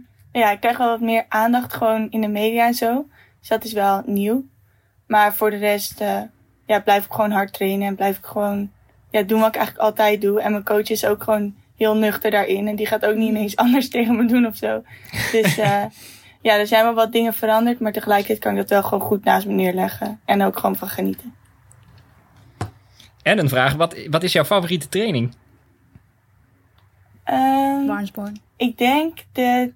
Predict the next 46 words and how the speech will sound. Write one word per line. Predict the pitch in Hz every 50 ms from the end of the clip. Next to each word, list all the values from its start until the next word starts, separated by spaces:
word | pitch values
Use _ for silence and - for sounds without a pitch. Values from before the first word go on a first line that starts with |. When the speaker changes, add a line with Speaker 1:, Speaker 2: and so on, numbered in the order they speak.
| _ _
Speaker 1:
<laughs> | - 349 330 311 392 349 - - 381 180 - - - 139 - 254 220 - 254 214 - - 226 - - - 233 - - 277 277 277 - - 220 220 240
de | 240 240
tempo | - 240 240 240 240 226 240
trainingen. | 240 226 214 202 202 196 196 196 196 196 - - - 294 - - _ _
De | -
echte | - 196 214 - - 240 226
verzuringstrainingen. | 220 226 220 - 214 208 214 214 208 202 - - 214 196 196 196 196 190 190 190 208 208 - _ _ _ _ _
En | 220
dan | 214 208
het | 202
liefst | 208 226 226 - -
met | 214 214 -
hordes | 208 208 214 226 226 - -
erbij. | 214 220 220 208 220 247 247 -
Maar | 208 208 196
zonder | 208 202 208 202 196
hordes | 196 190 190 -
vind | - 208
ik | 196 - -
die | -
ook | 208 202
wel | 208 190
heel | 185 185 190 190
leuk. | 190 190 - - - - _ _ _ _ _ _ _
Speaker 3:
Dus | - 220
Speaker 1:
Gewoon | 196
Speaker 3:
echt | 208 208
Speaker 1:
waar, | 202 202 202 196
Speaker 3:
verzuren | 190 311 339 349 311 320
vind | 269 311 294 277
je | -
Speaker 1:
ja, | 208
waar | 196 226
je | 208 202
Speaker 3:
leuk? | 196 208
Speaker 1:
eigenlijk, | 214 - - - - _ _ _ _ _ _ _ _ _ _ _ _ _ _ _ _ _ _ _ _ _ _ _ _ _ _ _ _
ja, | - 233 233 226
die | 220 220
trainingen | - - 254 247 277 285 277 262
vind | - 247 240
ik | 247 220
wel | 226
heel | 220 214 208 208
leuk. | 214 208 196 196 -
Gewoon | - - 208 208
Speaker 3:
Dat | 208